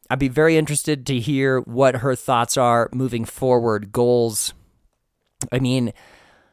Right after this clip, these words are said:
it'd, it'd be hard for, I can't imagine she would retire, you know, just given the fact that she is, she's had maybe one of the best seasons ever this year. Uh, you know, I know there's those two World Cup wins kind of in the covid one, but I think this year's maybe even better.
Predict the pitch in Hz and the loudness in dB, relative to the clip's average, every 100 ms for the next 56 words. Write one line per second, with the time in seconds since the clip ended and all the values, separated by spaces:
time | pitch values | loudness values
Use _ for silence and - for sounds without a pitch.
0 | _ _ 143 - 180 - 143 123 151 165 | _ _ -4 -2 -2 0 0 0 2 4
1 | 170 185 165 165 135 - _ _ _ _ | 4 2 2 0 0 -4 _ _ _ _
2 | _ 170 285 277 196 170 160 160 139 120 | _ 2 4 6 6 4 0 -2 -2 -4
3 | 110 - 117 90 82 - - 135 117 117 | -6 -2 -2 -2 -8 -16 -6 -2 0 0
4 | 135 - _ - 190 - 208 190 170 175 | -2 -6 _ -6 -4 2 2 4 2 4
5 | 165 - 135 - - 151 123 - - - | 2 2 0 0 -2 0 2 0 -6 -10
6 | 131 147 - 226 302 170 156 180 127 175 | -6 -4 -4 0 0 0 0 2 2 2
7 | 143 110 135 143 - 147 156 127 104 - | 0 0 0 0 -2 -6 -4 -4 -4 -2
8 | 139 120 95 92 _ 139 165 - 113 123 | -2 -2 -6 -10 _ -2 -2 -2 -4 0
9 | 170 - - - _ _ _ - - - | 0 -2 -10 -20 _ _ _ -10 -8 -4
10 | 147 131 123 - 123 160 180 160 143 131 | 0 2 0 0 0 2 4 4 2 -2
11 | 117 170 131 127 135 156 151 151 151 156 | -4 -2 0 0 2 0 0 -2 -2 -2
12 | 131 110 - 131 147 147 156 120 131 226 | -2 -4 -2 0 0 0 0 0 0 -2
13 | 139 151 143 123 110 113 117 107 98 92 | -4 -2 0 -2 -2 -4 -4 -4 -4 -4
14 | 117 127 98 | -2 0 -2